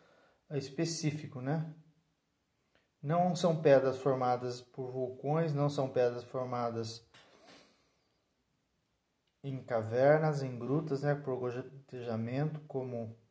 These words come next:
havia uma teoria, mas não é. Então é isso, pessoal.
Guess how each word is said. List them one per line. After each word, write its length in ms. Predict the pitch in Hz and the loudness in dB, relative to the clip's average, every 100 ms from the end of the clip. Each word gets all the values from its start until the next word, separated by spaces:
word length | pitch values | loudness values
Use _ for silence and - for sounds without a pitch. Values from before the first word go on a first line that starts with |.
| _ _ _ | _ _ _
havia 320 | 127 117 120 123 | -16 -12 -8 -6
uma 200 | 117 113 | -4 -6
teoria, 440 | 127 117 117 139 | -8 -8 -2 -2
mas 240 | 127 123 | 0 -4
não 240 | 117 123 117 | -6 -4 0
é. 320 | 127 147 - - _ _ _ _ _ _ _ _ _ _ _ _ _ _ _ _ _ - - - _ _ _ _ _ _ _ _ _ _ _ _ _ _ _ _ _ _ _ _ _ _ _ _ _ | 0 -2 -6 -18 _ _ _ _ _ _ _ _ _ _ _ _ _ _ _ _ _ -20 -20 -20 _ _ _ _ _ _ _ _ _ _ _ _ _ _ _ _ _ _ _ _ _ _ _ _ _
Então 200 | - 185 | -6 -2
é 120 | 196 | 0
isso, 260 | 170 156 - | 0 -4 -6
pessoal. 720 | 151 147 147 123 110 - | -10 -4 2 4 2 -2